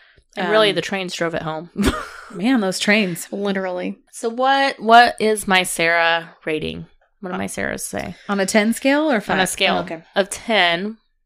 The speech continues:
Speaker 1: ten being most haunted.
Speaker 3: That's, it's really hard to say because, like we just talked about, there wasn't
Speaker 1: <clears throat>
Speaker 3: anything in your face, and I didn't get any, like,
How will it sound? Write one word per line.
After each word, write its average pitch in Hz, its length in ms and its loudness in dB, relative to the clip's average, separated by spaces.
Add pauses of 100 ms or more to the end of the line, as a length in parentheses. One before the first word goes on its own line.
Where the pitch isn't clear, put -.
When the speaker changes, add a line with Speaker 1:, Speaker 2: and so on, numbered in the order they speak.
Speaker 1:
ten 190 180 -6
being 185 180 -6
most 180 160 -10
haunted. 175 300 -6 (440)
Speaker 3:
That's, 214 320 -12 (220)
it's 208 200 -2
really 208 320 0
hard 208 240 0
to 190 80 -4
say 165 300 -6
because, 175 520 -6
like 185 180 -4
we 190 80 -6
just 180 180 -8
talked 180 200 -12
about, 170 260 -6 (520)
there 202 160 -2
wasn't 208 460 -4
Speaker 1:
<clears throat> - 60 -14
Speaker 3:
anything 202 840 -4
in 202 240 -4
your 185 200 -4
face, 175 680 -6 (220)
and 190 380 -6 (120)
I 208 220 0
didn't 214 300 -2
get 196 220 -4
any, 185 460 -6
like, 175 200 -8